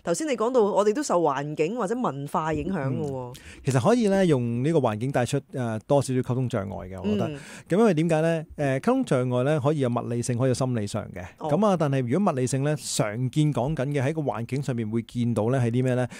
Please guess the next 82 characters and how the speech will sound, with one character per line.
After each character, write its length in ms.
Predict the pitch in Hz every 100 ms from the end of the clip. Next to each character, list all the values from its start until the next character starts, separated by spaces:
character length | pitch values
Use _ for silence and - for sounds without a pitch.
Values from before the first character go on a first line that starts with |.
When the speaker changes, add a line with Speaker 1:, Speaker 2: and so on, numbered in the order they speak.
| - -
Speaker 2:
就 120 | 127
係， 200 | 117 113
誒， 240 | 120 117
我 120 | 117 131
哋 220 | 127 135 175 - _ -
物 80 | 160
理 100 | 175
環 180 | 127 123
境 120 | 196
上 100 | 165
面 140 | 127 120
根 160 | 226 240
本 100 | 233
上 140 | 135
係 40 |
一 20 | 160
個 80 | -
唔 100 | 107
適 100 | 139
合 60 | 135 - 147
溝 40 |
通 100 | 139
嘅 80 | 123
地 140 | 107
方。 220 | 107 113 - _
Speaker 1:
嗯。 260 | 190 180 143
Speaker 2:
即 100 | 202
係 80 | 160
譬 40 |
如 60 | 120
可 60 | 139
能 140 | 113
嘈 280 | - 117 104
雜 160 | 120
嘅 100 | 120
環 280 | 120 98 -
境， 80 | 113
Speaker 1:
啊， 180 | 113 135
係， 40 | 151 151
係， 20 | 143 -
係。 20 |
Speaker 2:
噉 60 | 208
或 100 | 170
者 200 | 185 165
可 80 |
能 140 | 185 117
係， 200 | 117 107 - -
誒， 160 | 135 131
你 80 | 180
個 100 | 202
環 220 | 123 123
境 220 | 185 190
唔 60 | 117
配 140 | 147
合 60 | 131
個 140 | - 110
氣 260 | 110 123 120
氛， 240 | 156 147
或 80 | 120
者 120 | 151
你 100 | 143
個 200 | 131 127 - _ _
對 100 | - 131
話 100 | 117
內 80 | 107
容。 200 | 101 87 - _ -
Speaker 1:
嗯。 360 | 185 180 156
Speaker 2:
即 80 | 143
係 100 | 214 -
純 200 | - 143
粹 120 | 127
好 60 | 208
簡 160 | 151 165
單 160 | 165
嘅 80 | 151
咋。 200 | 120 101 - - -
你 100 | 165
幻 140 | 170
想 120 | 220
下， 140 | 190 139
如 140 | 123
果 240 | 131 170